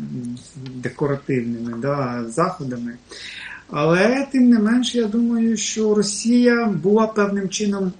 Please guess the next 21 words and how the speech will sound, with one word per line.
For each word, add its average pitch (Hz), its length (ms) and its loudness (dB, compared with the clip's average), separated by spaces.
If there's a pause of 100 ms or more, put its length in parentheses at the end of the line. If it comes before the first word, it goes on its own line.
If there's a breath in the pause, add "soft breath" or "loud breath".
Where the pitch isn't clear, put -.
(560)
озадачена, 127 1000 -2 (420)
е, 127 760 -8 (480)
за-, 151 320 -4
заявами 135 640 -4
Трампа, 170 460 -4 (100)
які 139 260 -10
пролунали 139 540 -8
в 139 40 -16 (240)
понеділок, 123 680 -4
чотирнадцятого 123 960 -12
липня. - 380 -16 (800 loud breath)
А, 143 420 -2
бо 143 320 2
інакше 208 500 2
б 165 80 -2
вони 175 320 2
різко 185 400 -2
відповіли 160 500 -2
б - 100 -8
зразу 117 600 -8
ж. - 220 -16